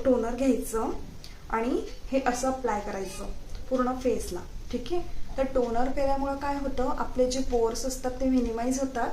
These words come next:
एक्सेस ऑइल होत नाही, ऑइल जे असतं ते येत नाही आणि छान असा बेस आपल्याला मग मिळतो, ऑइल फ्री बेस मिळतो.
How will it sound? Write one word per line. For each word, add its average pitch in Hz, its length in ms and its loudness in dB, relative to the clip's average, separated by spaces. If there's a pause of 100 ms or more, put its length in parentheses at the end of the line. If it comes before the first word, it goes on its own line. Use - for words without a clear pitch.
(460)
एक्सेस 254 460 -2
ऑइल 220 340 0
होत 247 160 4 (100)
नाही, 214 340 -4 (580)
ऑइल 226 400 0
जे 233 100 -2
असतं 233 340 0
ते 240 220 0
येत 240 200 4
नाही 247 440 0 (300)
आणि 226 240 0
छान 247 360 2
असा 247 180 -2
बेस 226 380 2
आपल्याला 226 420 0 (400)
मग 247 260 -4
मिळतो, 247 460 4
ऑइल 208 260 -2
फ्री 226 220 -4
बेस 220 360 -2
मिळतो. 214 300 0